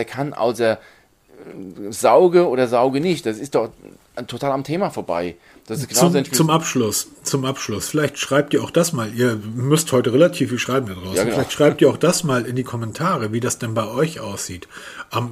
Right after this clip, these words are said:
Speaker 2: würde mich wirklich interessieren, weil ich glaube ja häufig, dass das, worüber wir uns aufregen, völlig zu Recht, wo wir sagen, wo ich sag, wie kann man nur so eine Kamera im iPhone dreizehn verbauen? Das ist eine Frechheit. Und die meisten Blogger, YouTuber und Menschen sagen, die Kamera ist super.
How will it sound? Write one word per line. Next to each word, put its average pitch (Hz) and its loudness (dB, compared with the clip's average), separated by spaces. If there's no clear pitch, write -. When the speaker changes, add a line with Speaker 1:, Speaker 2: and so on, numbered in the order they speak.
Speaker 2:
würde 147 2
mich 123 -6
wirklich 165 -2
interessieren, 135 0
weil 101 -8
ich 160 -2
glaube 131 4
ja 110 2
häufig, 160 -2
dass - -4
das, 175 -2
worüber 123 0
wir 127 2
uns 143 -6
aufregen, 131 2
völlig 190 2
zu 151 -2
Recht, - -8
wo 113 -2
wir 135 6
sagen, 123 0
wo 123 0
ich 143 -2
sag, 127 0
wie 123 0
kann 151 0
man 196 6
nur 165 8
so 143 4
eine 120 2
Kamera 170 2
im 131 -4
iPhone 135 2
dreizehn 113 0
verbauen? 92 -8
Das - -2
ist - -2
eine 107 -4
Frechheit. 107 -2
Und 190 -2
die 208 2
meisten 208 0
Blogger, 165 0
YouTuber 160 0
und 220 -2
Menschen 196 0
sagen, 107 -4
die - -14
Kamera 139 -2
ist 147 -6
super. 165 -6